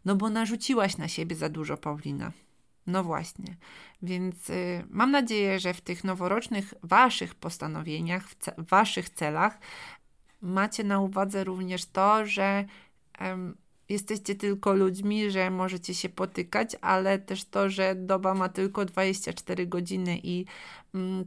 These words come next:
trzeba tak naprawdę planować z taką uważnością. Tak.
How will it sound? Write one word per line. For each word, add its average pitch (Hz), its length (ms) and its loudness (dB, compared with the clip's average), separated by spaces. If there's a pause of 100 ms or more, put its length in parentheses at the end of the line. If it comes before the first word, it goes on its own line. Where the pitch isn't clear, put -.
trzeba 190 420 0
tak 190 220 -6
naprawdę 185 800 -2 (720)
planować 202 840 2 (400)
z - 100 -14
taką 190 580 -2 (1400)
uważnością. 185 840 -2 (640)
Tak. - 320 -8